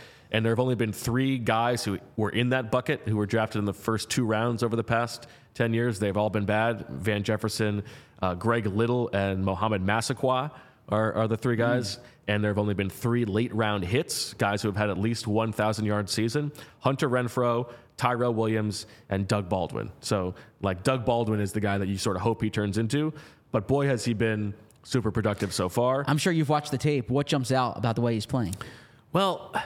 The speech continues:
Speaker 1: I, it's hard for me right now to decide whether, whether it's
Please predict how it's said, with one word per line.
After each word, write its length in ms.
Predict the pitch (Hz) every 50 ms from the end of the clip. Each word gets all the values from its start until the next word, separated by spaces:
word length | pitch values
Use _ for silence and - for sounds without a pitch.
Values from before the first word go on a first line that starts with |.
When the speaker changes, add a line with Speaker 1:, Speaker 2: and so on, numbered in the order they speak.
| - - - - _ _ _ _ _ _ -
Speaker 1:
I, 80 | - - - - -
it's 300 | 147 143 - - - -
hard 360 | 120 - - 170 185 220 214
for 120 | - 233 214
me 140 | 202 190
right 220 | 143 135 135 135 127
now 200 | 123 123 123 127
to 120 | - 127
decide 380 | 107 107 - - 123 110 110 101
whether, 300 | 110 110 107 107 107 -
whether 480 | - 104 104 101 101 101 98 90 - - - - _ _ _ _ _ _ _ _ _ _ _ - - - - _ _ _ -
it's 300 | - 113 - - -